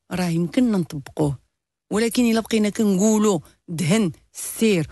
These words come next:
وهذا وانا والاخر والاخر، بطبيعه الحال غادي ن-، بطبيعه الحال ما، ما عمرنا ما غادي ن-، ما غادي ن-، نتقدموا ولا غنزيدوا لقدام. عشرة دراهم، آه، بالنسبة ليا، آه،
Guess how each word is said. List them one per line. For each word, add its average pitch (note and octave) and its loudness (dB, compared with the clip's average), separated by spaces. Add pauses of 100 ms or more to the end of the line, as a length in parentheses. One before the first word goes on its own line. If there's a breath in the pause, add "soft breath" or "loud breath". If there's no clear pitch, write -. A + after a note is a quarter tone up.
(200 soft breath)
وهذا G3 0
وانا G3+ 0
والاخر F3+ 0
والاخر، B3 0 (340 loud breath)
بطبيعه A#3+ -2
الحال A3 0 (320 loud breath)
غادي G3+ 0
ن-، E3 0
بطبيعه C4+ -4
الحال B3 0
ما، G#3+ 0
ما G3+ 0
عمرنا G3+ 0
ما G3+ 0
غادي F#3 2
ن-، E3 0 (460 soft breath)
ما F#3+ -2
غادي E3+ 0
ن-، D#3 0
نتقدموا D#3+ -2
ولا E3+ 2
غنزيدوا D3+ 0
لقدام. D3 -4 (260)
عشرة G3+ -2
دراهم، F#3 2 (440 soft breath)
آه، C#3+ 0
بالنسبة F3+ 0
ليا، E3+ 0 (1040)
آه، - -6